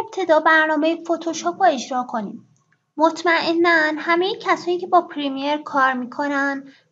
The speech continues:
قبلش با فتوشاپ کار کردند و آشناییتی دارن. اگر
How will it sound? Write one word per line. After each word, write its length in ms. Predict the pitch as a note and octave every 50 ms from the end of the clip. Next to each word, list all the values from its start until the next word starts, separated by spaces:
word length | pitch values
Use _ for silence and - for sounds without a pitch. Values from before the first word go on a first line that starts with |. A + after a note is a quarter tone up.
| _ -
قبلش 420 | F#4+ G#4 A4 A4 A4 A4+ - - -
با 100 | E4 C#4+
فتوشاپ 680 | C#4+ - C4 B3+ - C4+ B3+ - - E4 E4+ E4+ -
کار 260 | - - E4 D#4+ E4 E4
کردند 680 | E4 D#4 D4 C4+ B3+ A#3+ A#3+ C#4 C#4 D4 D4+ D4 B3+ C4
و 280 | B3+ B3 B3+ B3+ B3+ - _ _ _
آشناییتی 880 | - D#4 D#4 D#4 - - D#4+ D4+ C4+ C#4+ C#4+ D4+ D4 D#4 D#4+ D#4+ E4 D#4+
دارن. 400 | - A#3+ G3 G#3 G3+ A3+ B3 - _ _ _ _ _ _ _ _ _ _ _ _ _ _ _ -
اگر 240 | A4 C#5+ C5 B4